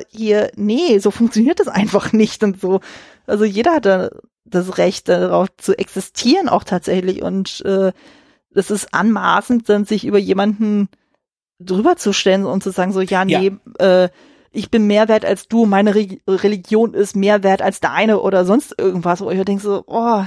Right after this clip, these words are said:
Speaker 1: nee", also.
Speaker 2: Ja, das ist, ja, der Film geht ja noch weiter und sagt dann wirklich irgendwie, kein Königreich sollte auf dem Rücken von Sklaven errichtet werden.
Speaker 1: Mhm.
Speaker 2: Also sie sagen einfach, Sklaverei ist Mist.
Speaker 1: Ja.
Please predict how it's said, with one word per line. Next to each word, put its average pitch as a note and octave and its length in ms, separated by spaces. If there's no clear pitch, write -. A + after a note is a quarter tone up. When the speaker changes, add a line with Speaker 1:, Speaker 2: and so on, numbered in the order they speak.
Speaker 1:
nee", A3+ 480
also. G3 320
Speaker 2:
Ja, F3 300
das - 180
ist, - 300
ja, G3 160
der F#3 160
Film B3+ 180
geht G#3 80
ja F3+ 80
noch D3+ 160
weiter E3+ 260
und C#3 100
sagt D3 160
dann C#3 100
wirklich C#3+ 180
irgendwie, C3+ 560
kein C#3 180
Königreich C3 480
sollte B2+ 240
auf B2 100
dem B2+ 120
Rücken B2 220
von B2 140
Sklaven C3+ 420
errichtet A#2 340
werden. G#3 140
Speaker 1:
Mhm. G#3+ 40
Speaker 2:
Also G3 120
sie B2+ 40
sagen C3 140
einfach, C#3 160
Sklaverei D#3 540
ist C3+ 240
Mist. C3 500
Speaker 1:
Ja. G3+ 220